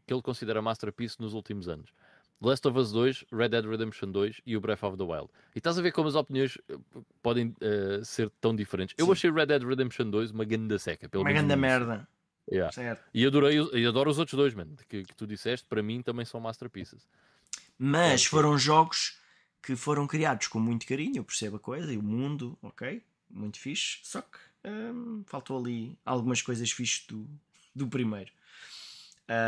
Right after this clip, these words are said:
Speaker 2: Hum, mas olha, há
Speaker 1: Eh.
Speaker 2: bocado até ia começar a dizer, ainda em relação a este Zelda, pegando num jogo que saiu no mesmo dia deste Zelda,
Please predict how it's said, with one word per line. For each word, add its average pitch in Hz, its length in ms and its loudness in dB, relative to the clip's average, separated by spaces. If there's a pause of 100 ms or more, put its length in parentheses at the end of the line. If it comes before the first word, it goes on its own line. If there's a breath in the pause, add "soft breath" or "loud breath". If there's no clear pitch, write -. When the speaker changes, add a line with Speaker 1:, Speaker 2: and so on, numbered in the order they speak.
Speaker 2:
Hum, 113 200 -2
mas 139 240 0
olha, 127 200 4
há 151 140 8
Speaker 1:
Eh. - 40 2
Speaker 2:
bocado 214 240 4
até 220 180 6
ia 208 120 6
começar 208 320 4
a 202 40 4
dizer, 120 200 -2
ainda 160 200 2
em - 20 -2
relação 180 260 -2
a 190 60 2
este - 160 -2
Zelda, 104 320 -4 (1040 loud breath)
pegando 165 300 4
num 214 180 6
jogo 123 320 -2
que - 80 -16
saiu 131 160 0
no 127 140 2
mesmo 185 300 2
dia 117 180 -2
deste 151 300 -2
Zelda, 98 420 -8